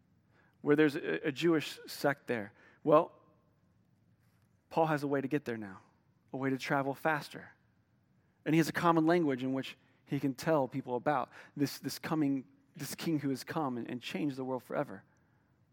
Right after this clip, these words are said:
And, and so we're here in Roman rule.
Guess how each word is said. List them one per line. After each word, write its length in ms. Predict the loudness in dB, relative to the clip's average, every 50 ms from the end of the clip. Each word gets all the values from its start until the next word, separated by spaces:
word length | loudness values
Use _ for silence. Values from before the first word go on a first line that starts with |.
| _ _ _ _ _ _ _ _ _ _ _ _ _ _ _ _ _ _ _ _ _ _ _ _ _ _ _ _ _ _ _ _ _ _ _ _ _ _ _ _ _ _ _ _ 0
And, 200 | 0 2 2 2
and 120 | 0 -2
so 360 | 0 4 6 6 6 4 0 -8 -16 -14 0 4
we're 120 | 6 6
here 560 | 6 6 4 4 6 8 10 8 8 6 2 -4 -16 -20 -20 -20 -20 -20 _ _ 2
in 120 | 2 4
Roman 340 | 6 6 6 6 6 4 2
rule. 320 | 4 4 4 2 2 0